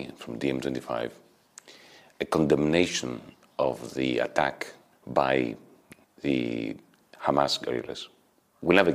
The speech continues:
get it. And they will never get it for a very simple reason. Those who care about humans without any discrimination, those who care equally about a Jew and an Arab, uh,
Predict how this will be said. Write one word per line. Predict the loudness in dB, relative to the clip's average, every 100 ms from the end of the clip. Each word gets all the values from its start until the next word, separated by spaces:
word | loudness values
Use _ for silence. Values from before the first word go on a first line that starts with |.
| 0
get | -2
it. | -8 -20 _ _ _ _ 0
And | 6
they |
will | 8 8
never | 6
get | 6 6
it | 4
for | 2
a | 4
very | 4 2
simple | -4 -8 -8
reason. | -8 -10 -20 _ -20 _ _ _ _ -8
Those | 4 8 10 8 4
who | 2 2 4 0 -6 -20 _
care | 0 4 4 4
about | 2 4 4 2 -4 -16 _ _ _
humans | -14 -2 2 4 2 2 0 -2 -12 -8
without | 0 2 2 2 -2 -8 -20 _ 4
any | 6 6
discrimination, | 4 0 -6 -4 -4 -6 -12 -16 -18 _ _ -4
those | 0 0
who | 0
care | 2 2
equally | 2 0 2 4
about | 4 2 0 -6 -18 _ -20 _ _ -12
a |
Jew | 0 6 6 6 0 -14 -20 _ _ -8
and | -4 -2
an |
Arab, | -2 -4 -10 -20 _ _ _ _ _ _ _
uh, | -12